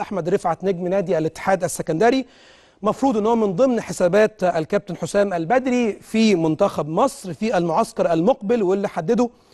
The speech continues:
الكابتن حسام يوم ستة وعشرين مارس المقبل كموعد مبدئي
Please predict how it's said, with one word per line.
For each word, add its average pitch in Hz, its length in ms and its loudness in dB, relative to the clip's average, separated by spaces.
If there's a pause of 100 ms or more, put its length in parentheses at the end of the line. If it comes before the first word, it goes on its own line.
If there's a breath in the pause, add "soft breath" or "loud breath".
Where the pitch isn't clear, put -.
(220 soft breath)
الكابتن 170 380 -2
حسام 220 340 0
يوم 175 140 0
ستة 208 340 0
وعشرين 190 420 -2
مارس 190 300 0
المقبل 180 640 0
كموعد 185 540 0
مبدئي 254 400 2